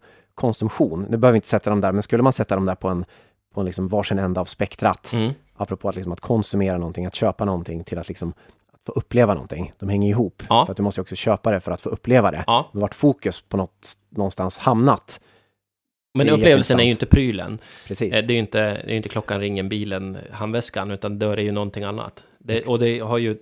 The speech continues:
Speaker 2: två effekter. Det illustrerar ju också att man har tiden och utrymmet att göra det här och att man har stålars. Det, så att, eh, så upplevelser är egentligen en bättre,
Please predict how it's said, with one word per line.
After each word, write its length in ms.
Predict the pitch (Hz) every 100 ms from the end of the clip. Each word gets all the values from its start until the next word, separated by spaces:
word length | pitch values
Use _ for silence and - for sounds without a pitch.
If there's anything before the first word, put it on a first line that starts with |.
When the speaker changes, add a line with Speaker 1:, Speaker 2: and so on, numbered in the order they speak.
| - -
Speaker 2:
två 140 | 143
effekter. 340 | 110 101 -
Det 140 | 107 117
illustrerar 400 | 120 107 113 107
ju 60 |
också 200 | 104 -
att 60 | 104
man 100 | 104
har 60 | 104
tiden 400 | - 160 131 113
och 40 |
utrymmet 480 | 107 113 113 101 101
att 60 |
göra 200 | 101 101
det 60 | 104
här 220 | 98 98
och 240 | 98 101 85
att 120 | 82
man 140 | 90
har 180 | 90 -
stålars. 640 | - 110 107 - - - - _
Det, 200 | 85 101
så 100 | -
att, 160 | 107 -
eh, 80 | 104 - - - - _ _ -
så 60 |
upplevelser 380 | 117 147 165 120
är 40 |
egentligen 340 | 110 113 110 107
en 140 | 107
bättre, 560 | 147 175 - - 107